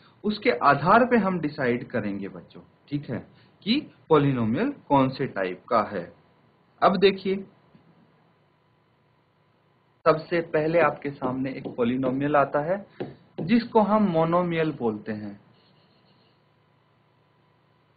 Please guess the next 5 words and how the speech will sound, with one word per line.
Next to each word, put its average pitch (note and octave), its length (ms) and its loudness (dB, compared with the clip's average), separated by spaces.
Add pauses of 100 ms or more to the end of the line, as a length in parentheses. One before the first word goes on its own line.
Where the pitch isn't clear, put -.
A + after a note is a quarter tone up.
(680)
monomial A3 480 8
actually G#3 560 0
में G#3+ 140 2
बच्चों F#3 320 0
polynomial E3+ 840 0